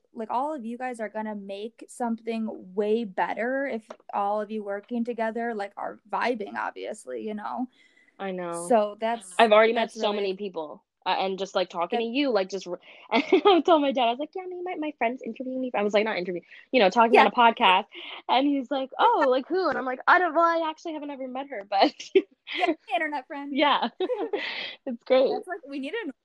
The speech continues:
Speaker 1: normalize the phrase internet friend because
Speaker 2: <laughs>
Speaker 1: it's so real.
Speaker 2: It's such a real
Speaker 1: And
Speaker 2: thing.
Speaker 1: <laughs> I just need people to, yeah, it's totally real thing. <laughs>
Speaker 2: <laughs>
Speaker 1: Like, I have a group text of,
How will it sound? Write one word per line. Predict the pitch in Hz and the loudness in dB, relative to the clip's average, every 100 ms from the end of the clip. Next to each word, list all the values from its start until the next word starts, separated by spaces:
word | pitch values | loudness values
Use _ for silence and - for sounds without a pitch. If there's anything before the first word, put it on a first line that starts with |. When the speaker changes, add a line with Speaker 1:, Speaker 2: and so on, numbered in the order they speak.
| 220 | -10
Speaker 1:
normalize | 226 226 240 220 | -8 -6 -8 -10
the | 240 240 233 _ | -10 -10 -16 _
phrase | 220 190 196 196 | -14 -12 -14 -14
internet | 190 190 196 226 | -14 -12 -14 -12
friend | 226 226 226 | -10 -6 -2
because | 320 226 202 202 190 | -2 -2 -4 -4 -8
Speaker 2:
<laughs> | - | -8
Speaker 1:
it's | 196 - 539 - _ _ - | -8 -12 -20 -20 _ _ -6
so | 185 | -4
real. | 170 175 208 220 - | -4 -4 -2 -2 -2
Speaker 2:
It's | 262 | -2
such | 269 | 0
a | 285 | 0
real | 285 277 | 0 -2
Speaker 1:
And | |
Speaker 2:
thing. | - 294 208 | -2 -4 -4
Speaker 1:
<laughs> | |
I | 196 247 | -6 -2
just | - - - | -2 -2 -4
need | 214 208 | -4 -6
people | - 202 208 | -8 -8 -6
to, | - | 0
yeah, | 226 - - | 0 0 -4
it's | 247 | 0
totally | 262 220 196 - | 2 2 0 -8
real | 185 165 | -10 -10
thing. | 233 262 262 220 | -8 -4 2 2
<laughs> | 226 208 | 2 -2
Speaker 2:
<laughs> | 208 | -2
Speaker 1:
Like, | 208 226 302 - - - - - - | 2 2 0 -6 -14 -20 -20 -12 -2
I | 240 | 0
have | 285 254 | 0 -4
a | |
group | 220 240 277 277 | -10 -10 -10 -8
text | 240 185 214 _ _ _ _ | -10 -10 -12 _ _ _ _
of, | 226 220 214 214 214 | -8 -6 -4 -6 -10